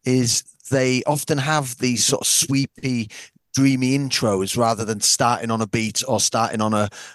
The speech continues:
a riff. And I'm a D J who mixes most things. Uh, you know, I don't often just play a track from the start. As you were saying that, I was thinking,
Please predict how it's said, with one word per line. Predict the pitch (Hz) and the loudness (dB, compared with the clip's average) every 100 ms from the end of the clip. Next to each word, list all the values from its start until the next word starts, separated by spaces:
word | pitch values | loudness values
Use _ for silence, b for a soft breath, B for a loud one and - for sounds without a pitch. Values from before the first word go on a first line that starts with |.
| B | B
a | 107 | 2
riff. | 120 127 - - _ _ | 4 2 -2 -12 _ _
And | 123 120 123 120 117 110 - 127 123 | 0 2 2 0 -4 -6 -14 -10 -2
I'm | 131 | -2
a | 127 | 2
D | 131 | 2
J | 120 | 4
who | 120 113 | 2 2
mixes | 123 - - 101 113 | 0 -2 -4 -4 -2
most | 110 107 - | 0 0 0
things. | - 113 95 90 - - - | 0 -4 -4 -8 -8 -8 -8
Uh, | 101 101 101 | -2 0 0
you | 104 | 0
know, | 107 | 0
I | 101 | 0
don't | 113 107 | 0 0
often | 113 113 - 101 | 0 -2 -6 -6
just | 104 - | -6 -6
play | - - | -4 -4
a | |
track | - - - | -4 -6 -6
from | - 101 | -8 -6
the | 104 | -2
start. | - 104 95 - - B B B _ - | -2 -2 -2 -6 -12 B B B _ -2
As | 151 139 | -2 -2
you | |
were | 131 | -4
saying | 120 139 120 | -4 -2 -4
that, | 123 | -4
I | |
was | 113 113 | -4 -4
thinking, | 139 120 123 | -4 -4 -6